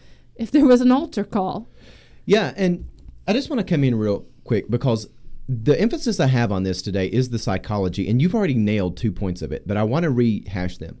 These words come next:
Speaker 1: Hmm.
Speaker 2: One is the issue of fear, and it gets into the other. I'm not hardwired to sit around and, and honestly think much about fear.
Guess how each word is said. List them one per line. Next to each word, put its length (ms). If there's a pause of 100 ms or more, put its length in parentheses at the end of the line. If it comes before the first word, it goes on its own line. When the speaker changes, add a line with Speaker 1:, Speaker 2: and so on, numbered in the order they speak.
(120)
Speaker 1:
Hmm. 160 (880)
Speaker 2:
One 680 (960)
is 120
the 100
issue 220
of 120
fear, 420
and 120
it 100
gets 220
into 120
the 120
other. 200 (120)
I'm 240
not 220
hardwired 560
to 60
sit 160
around 280
and, 200
and 240
honestly 400
think 300
much 220
about 260
fear. 300